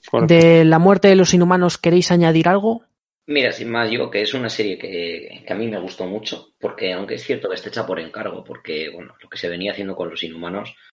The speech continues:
Speaker 3: era un despropósito. O sea, está claro que, que, bueno, que querían convertirlos en los nuevos mutantes, porque no exist-, no tenían los derechos cinematográficos de los mutantes, Y entonces, bueno, hicieron la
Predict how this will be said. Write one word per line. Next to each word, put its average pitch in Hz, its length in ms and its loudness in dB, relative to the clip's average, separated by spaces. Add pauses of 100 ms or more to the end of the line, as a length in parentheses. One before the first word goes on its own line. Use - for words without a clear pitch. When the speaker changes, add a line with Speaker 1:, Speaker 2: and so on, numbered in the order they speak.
(300)
Speaker 3:
era 107 160 0
un 98 60 -4
despropósito. 87 640 -8
O 73 40 -10
sea, 78 140 -8
está - 180 -10
claro 90 260 -2
que, 87 540 -2
que, - 60 -8
bueno, 90 360 -4
que 82 140 -12
querían 90 300 -6
convertirlos 87 480 -8
en 80 60 -10
los 85 100 -6
nuevos 85 260 -8
mutantes, 123 720 -8
porque 85 800 -4 (320)
no 101 240 -6
exist-, - 220 -12
no 107 120 -4
tenían 92 320 -6
los 90 120 -12
derechos 90 320 -6
cinematográficos 90 720 -6
de 85 60 -8
los 82 160 -10
mutantes, 120 800 -4 (420)
Y 107 60 -2
entonces, 104 500 -2
bueno, 78 160 -12
hicieron 90 720 -8
la 82 720 -6